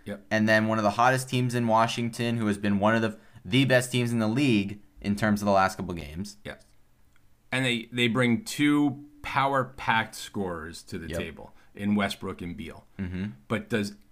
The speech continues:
Speaker 1: there is no, and I, when I say no, there is no answer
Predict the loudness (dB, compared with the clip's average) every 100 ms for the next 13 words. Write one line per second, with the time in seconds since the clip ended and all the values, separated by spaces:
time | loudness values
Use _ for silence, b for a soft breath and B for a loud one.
0 | _ 0 4 2 0 2 4 6 4 2
1 | -4 -14 -6 -4 -2 -4 -2 2 2 2
2 | 0 0 -2 -6 -10 b b b 0 0
3 | 2 0 2 4 4 6 6 4 6 6
4 | 4 2 -4 -4 -8 -10